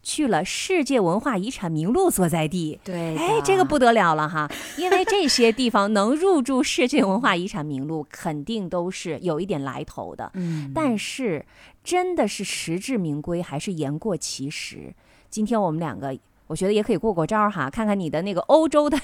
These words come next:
Speaker 1: 这个入驻的世界文化遗产名录 <laughs> 和我的这个日本的，<laughs> 他们到底是不是真的那么好？
Speaker 2: 嗯。
Speaker 1: 那Renee，你去的是什么地方？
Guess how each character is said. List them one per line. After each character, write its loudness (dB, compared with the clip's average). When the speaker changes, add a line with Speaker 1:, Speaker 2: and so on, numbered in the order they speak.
Speaker 1:
这 6
个 2
入 0
驻 4
的 4
世 0
界 0
文 6
化 6
遗 0
产 4
名 4
录 8
<laughs> -14
和 4
我 10
的 8
这 -2
个 6
日 -2
本 2
的， -2
<laughs> -10
他 2
们 0
到 8
底 0
是 0
不 0
是 -2
真 2
的 4
那 6
么 6
好？ -10
Speaker 2:
嗯。 8
Speaker 1:
那 8
Renee， 6
你 6
去 0
的 6
是 2
什 0
么 0
地 -4
方？ -4